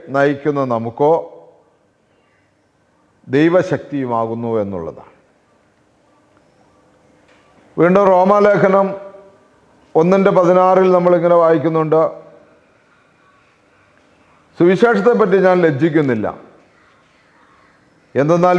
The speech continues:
വിശ്വസിക്കുന്ന ഏവർക്കും, ആദ്യം യഹൂദർക്കും പിന്നീട് ഗ്രീക്കുകാർക്കും അത് രക്ഷയിലേക്ക് നയിക്കുന്ന ദൈവശക്തിയാണ്." അതിൽ വിശ്വാസത്തിൽ നിന്ന് വിശ്വാസത്തിലേക്ക് നയിക്കുന്ന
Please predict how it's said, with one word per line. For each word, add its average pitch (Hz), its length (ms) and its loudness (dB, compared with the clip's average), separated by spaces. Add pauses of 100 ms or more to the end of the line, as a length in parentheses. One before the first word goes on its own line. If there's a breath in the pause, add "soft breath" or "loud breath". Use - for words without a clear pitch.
വിശ്വസിക്കുന്ന 180 520 -2 (100)
ഏവർക്കും, 175 320 0 (100)
ആദ്യം 170 340 -2
യഹൂദർക്കും 170 560 -2 (1400)
പിന്നീട് 196 340 2 (100)
ഗ്രീക്കുകാർക്കും 190 760 2
അത് 170 180 0
രക്ഷയിലേക്ക് 185 640 -2
നയിക്കുന്ന 143 360 -6 (300)
ദൈവശക്തിയാണ്." 110 800 -6 (2750)
അതിൽ 170 240 0 (640)
വിശ്വാസത്തിൽ 180 580 -2
നിന്ന് 185 180 -2
വിശ്വാസത്തിലേക്ക് 170 600 -2
നയിക്കുന്ന 151 380 -4